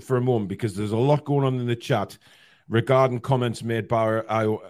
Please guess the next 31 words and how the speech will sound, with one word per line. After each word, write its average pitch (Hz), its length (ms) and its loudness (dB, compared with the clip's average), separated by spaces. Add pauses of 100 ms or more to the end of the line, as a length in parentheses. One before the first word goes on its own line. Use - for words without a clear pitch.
uh, 104 280 -2
our 104 240 -2
ex-manager 104 560 -4
today. 85 400 -8 (420)
Um, 101 640 -4 (580)
which, 123 500 -4 (480)
look, 123 240 2 (2000)
make 123 220 0
of 117 100 -2
it 113 80 -4
what 110 180 -2
you 104 80 -4
will. 104 240 -2
I'm 110 140 -2
gonna 135 160 2
play 139 260 0
that 110 240 -2 (220)
now. 104 380 -4 (180)
Um, 101 400 -2
it, 104 180 -4
it, 104 280 -6
it 101 260 -12
goes 127 260 -2
on 120 80 0
for 120 100 -2
about 110 200 -2
a 110 60 -2
minute 123 300 0
and 113 80 -10
forty 107 320 0
seconds. 101 600 -8